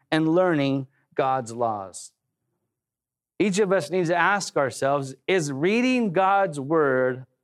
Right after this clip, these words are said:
a delight and pleasure in our life? And if it isn't, why not? Why does God's word have no life or no place in the believer's life?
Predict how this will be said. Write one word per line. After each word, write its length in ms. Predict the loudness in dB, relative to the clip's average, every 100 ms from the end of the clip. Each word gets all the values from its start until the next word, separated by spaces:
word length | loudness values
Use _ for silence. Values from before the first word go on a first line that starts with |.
| -4
a 80 | 0
delight 400 | 0 2 2 0
and 160 | -4
pleasure 420 | -4 -4 -2 -2
in 80 | -4
our 120 | -4
life? 280 | -10 -12 -14 _ _ _ _ _ _ _ _ _ _ _ _ _ _ _ _ _ _ _ _ _ _ 0
And 100 | 0
if 140 | 2
it 100 | 2
isn't, 300 | 2 0 -2
why 240 | -2 0
not? 500 | 0 -2 -2 -6 -16 -18 -20 _ _ _ _ _ _ _ _ _ _ _ _ _ _ _ _ _
Why 220 | 0 2 2
does 180 | 0
God's 340 | 2 2 0 0
word 260 | 0 0
have 220 | 0 0 0
no 300 | 0 2 2
life 680 | 2 2 2 0 -4 -12 _ _ _ _ _ _ _ _ _ -2
or 140 | 0
no 220 | 2 0
place 460 | -2 -2 0 0 -2
in 100 | -4
the 60 | -2
believer's 500 | 0 -2 -2 -4 -2
life? 300 | -4 -4